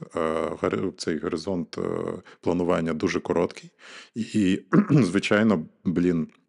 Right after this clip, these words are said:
це, це зрозуміло. І те, що там звільняють Q A, це також зрозуміло, тому що, е, їх було дуже багато, їх дуже багато наймали з запасом. Зараз, зараз їх звільняють.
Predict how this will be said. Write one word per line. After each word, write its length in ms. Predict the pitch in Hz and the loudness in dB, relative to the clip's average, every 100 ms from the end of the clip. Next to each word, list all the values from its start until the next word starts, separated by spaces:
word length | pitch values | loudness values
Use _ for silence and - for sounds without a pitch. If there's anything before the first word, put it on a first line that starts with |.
| _ _ _ _ _ _ _ _ | _ _ _ _ _ _ _ _
це, 260 | - 92 85 - | -2 0 0 0
це 160 | 98 | 0
зрозуміло. 560 | 87 87 82 82 80 82 - - - | 2 0 -2 -2 -4 -6 -14 -20 -10
І 280 | 90 85 87 | -2 2 2
те, 180 | - 107 | 4 2
що 140 | - | 4
там 180 | - 90 | 2 2
звільняють 500 | 85 92 98 92 - | 2 2 2 0 0
Q 100 | 90 | 2
A, 240 | 95 117 | 4 4
це 200 | 120 - | 2 -2
також 340 | - - 95 92 | -6 -2 0 0
зрозуміло, 520 | 87 78 80 87 82 | -2 -2 -2 0 -2
тому 260 | - 85 82 | -4 -4 -4
що, 300 | - 85 80 - - - | 0 -2 -2 -12 -20 -8
е, 180 | 82 76 | -2 0
їх 140 | 90 | 2
було 140 | 95 87 | 2 2
дуже 220 | 107 98 | 2 2
багато, 400 | 82 80 85 - | 0 2 0 0
їх 140 | 82 | -2
дуже 180 | 82 95 | 0 0
багато 340 | 82 82 85 82 | 0 -2 -2 -2
наймали 420 | 80 82 87 80 | -2 0 0 -2
з 40 | |
запасом. 540 | 73 80 87 80 - 80 | -2 -4 -2 -4 -6 -2
Зараз, 480 | 87 92 82 - - | 0 2 0 -6 -4
зараз 340 | 87 90 - | -2 0 -2
їх 80 | 85 | -4
звільняють. 520 | 78 78 80 85 80 | -4 -4 -4 -6 -10